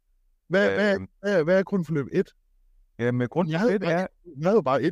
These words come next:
Speaker 1: grundforløb, da jeg gik i skole.
Speaker 2: Ja, men så er der jo kommet et mere, fordi det er jo, hvis man vælger, hvis man kommer direkte fra niende tiende klasse, så kan man prøve, øh, tyve uger, hvor man, øh, vælger en uddannelsesretning eller en, øh, fagretning.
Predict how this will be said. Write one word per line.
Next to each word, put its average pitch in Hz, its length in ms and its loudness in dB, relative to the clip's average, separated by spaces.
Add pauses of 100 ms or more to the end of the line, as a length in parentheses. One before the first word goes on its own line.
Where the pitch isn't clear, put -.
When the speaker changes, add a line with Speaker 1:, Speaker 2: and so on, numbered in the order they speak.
Speaker 1:
grundforløb, 139 420 -2
da 107 60 -4
jeg 120 140 -2
gik 165 160 -4
i 113 60 -4
skole. 87 340 -10
Speaker 2:
Ja, 143 280 0
men 127 160 -6
så 180 100 0
er 185 40 4
der 180 60 0
jo 143 80 0
kommet 160 380 -2
et 165 100 -6
mere, 151 280 0
fordi 127 240 -8
det 139 200 -2
er 151 40 0
jo, 123 200 0
hvis 104 180 -6
man 110 160 -6
vælger, 120 500 0 (460)
hvis 117 140 -6
man 117 100 -2
kommer 170 220 0
direkte 151 340 2
fra - 120 -8
niende 143 240 0
tiende 139 300 -6
klasse, 110 380 -2
så - 140 -8
kan 147 140 -6
man 113 180 -4
prøve, 135 500 0
øh, 98 280 0 (140)
tyve 165 240 -4
uger, 147 360 -4 (540)
hvor 117 180 0
man, 107 320 0
øh, 98 120 2 (160)
vælger 117 400 0
en 104 140 0
uddannelsesretning 95 920 -4
eller 95 200 2
en, 95 180 -2
øh, 90 140 -2
fagretning. 98 760 -2